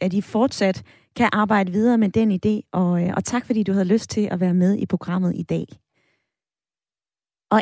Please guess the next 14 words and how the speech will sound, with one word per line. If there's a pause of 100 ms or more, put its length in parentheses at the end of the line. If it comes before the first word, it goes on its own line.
inden
jeg
springer
til,
øh,
det
her
interview
med,
øh,
Lejres
borgmester, (460)
så, (180)
øh,